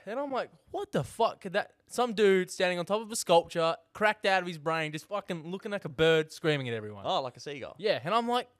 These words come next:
Speaker 1: "Fuck me, <laughs> this place is fucked."
Speaker 2: Yeah.
Speaker 1: So
Speaker 2: Oh, it gets like that.
Speaker 1: Yeah, but other than that, we had the, um, the conference. I was
Speaker 2: I'm gonna aim to finish this beer.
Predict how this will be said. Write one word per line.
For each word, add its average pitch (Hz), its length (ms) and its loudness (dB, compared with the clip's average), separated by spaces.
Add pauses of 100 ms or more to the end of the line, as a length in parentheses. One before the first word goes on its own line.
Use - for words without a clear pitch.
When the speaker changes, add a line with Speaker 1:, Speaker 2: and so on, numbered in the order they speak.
(360)
Speaker 1:
"Fuck - 320 -8 (100)
me, 180 500 4 (380)
<laughs> 233 440 -12
this - 220 -4
place 202 280 -2
is 143 140 -16 (180)
fucked." - 520 -4 (280)
Speaker 2:
Yeah. 98 320 -12 (340)
Speaker 1:
So 185 80 2 (140)
Speaker 2:
Oh, 170 180 4
it 123 120 -12
gets 117 220 -10
like - 180 -18
that. 82 180 -14 (100)
Speaker 1:
Yeah, 196 340 -2 (200)
but - 120 -12
other 220 180 -4
than 151 100 -8
that, 185 220 -6
we 185 100 -8
had 175 140 -4
the, 147 160 -6
um, 135 380 -8
the - 80 -20
conference. 160 680 -10 (760)
I 135 100 -4
was 143 200 -6 (2500)
Speaker 2:
I'm 139 60 -16
gonna 160 180 -10
aim 127 200 -8
to - 140 -10
finish 123 260 -6
this 110 120 -16
beer. 104 300 -12